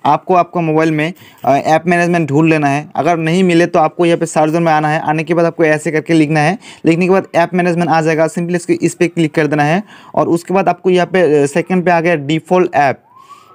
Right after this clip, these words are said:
तो डिफॉल्ट ऐप्स पे क्लिक कर द-, कर देना है। और उसके बाद गाइस आपको यहाँ पे सेकंड पे आ गया ब्राउज़र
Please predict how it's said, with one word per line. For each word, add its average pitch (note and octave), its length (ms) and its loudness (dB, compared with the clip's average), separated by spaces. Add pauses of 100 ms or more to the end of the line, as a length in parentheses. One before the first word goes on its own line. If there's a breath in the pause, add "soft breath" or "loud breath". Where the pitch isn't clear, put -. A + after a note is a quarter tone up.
तो D#3 80 2
डिफॉल्ट E3+ 380 0
ऐप्स E3+ 340 0
पे G3 140 0
क्लिक F#3 300 -2
कर F3 160 0
द-, D#3+ 260 -2
कर E3 120 0
देना E3 180 0
है। F3+ 460 -4 (160)
और D3 220 2
उसके E3 240 0
बाद F#3 160 2
गाइस E3 220 0
आपको F3+ 220 -2
यहाँ E3+ 160 2
पे F3 100 0
सेकंड F3 420 -2
पे F#3+ 60 2
आ E3+ 140 4
गया F3 160 0
ब्राउज़र D#3 580 0